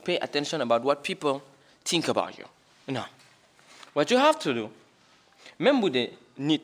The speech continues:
dafa war a def attention aux gens qui sont autour de lui, ça veut dire aux gens qui sont autour de lui, elle, pour ne pas les blesser.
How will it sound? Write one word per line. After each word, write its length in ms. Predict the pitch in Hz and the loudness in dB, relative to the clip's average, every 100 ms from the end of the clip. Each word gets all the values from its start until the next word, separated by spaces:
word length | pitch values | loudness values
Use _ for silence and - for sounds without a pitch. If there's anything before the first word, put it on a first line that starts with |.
| - | -6
dafa 200 | - 147 | -2 4
war 140 | 143 | 4
a 40 | 120 | 2
def 160 | 120 - | -2 -4
attention 440 | 117 113 - 113 | -2 -4 -4 -4
aux 60 | 113 | -2
gens 180 | 127 | -4
qui 120 | 123 - | -4 -6
sont 100 | 107 | -6
autour 260 | 110 120 | -4 -6
de 80 | 113 | -6
lui, 100 | 110 | -4
ça 120 | 120 | -2
veut 80 | 117 | -2
dire 120 | 117 - - - - - | -2 -8 -20 -20 -14 0
aux 140 | 135 | 2
gens 160 | 143 143 | 4 0
qui 100 | - | 0
sont 80 | |
autour 300 | 123 117 127 | 0 2 0
de 100 | 120 | 2
lui, 400 | 104 107 135 139 - | 0 2 2 2 4
elle, 300 | 123 127 120 | 2 4 0
pour 160 | 151 | 2
ne 60 | 151 | 2
pas 160 | 180 165 | 4 2
les 100 | 117 | 2
blesser. 320 | 113 110 | 0 -2